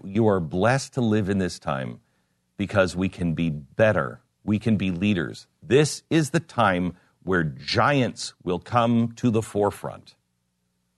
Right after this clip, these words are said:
And you have to choose. Are you going to be one of the twenty percent? That's what it's gonna take, and that's st-, that's typically only,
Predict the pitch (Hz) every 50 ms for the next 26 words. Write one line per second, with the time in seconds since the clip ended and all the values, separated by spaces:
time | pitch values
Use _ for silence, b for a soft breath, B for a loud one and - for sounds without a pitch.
0 | _ _ _ _ _ _ _ _ _ _ _ _ _ _ _ _ _ _ _ _
1 | _ 104 104 104 95 123 139 143 143 - - 131 - - 123 123 117 92 71 58
2 | - - - _ _ _ _ _ _ _ _ _ _ _ _ _ _ _ _ _
3 | - 117 123 135 143 147 156 165 175 151 123 135 131 127 131 135 127 - 143 123
4 | 101 131 113 92 71 65 62 - _ _ _ _ _ _ _ _ _ _ _ _
5 | _ _ _ _ _ _ _ _ 92 107 123 127 131 120 107 - - - - -
6 | - - 135 151 165 180 190 190 - - 185 175 - - - 170 151 110 87 -
7 | - - _ - - 135 170 175 - - 180 220 214 190 - - 180 196 190 156
8 | - 196 196 180 151 - - - 131 127 123 120 156 170 185 165 - - - _
9 | - - - - - - - - - 180 - - 127 - - _ 151 156 - -
10 | 165 156 - - - - - 240 269 190 214 214 - - 151 151 143 - - 170
11 | 185 202 220 220 214 214 220 220 214 208 170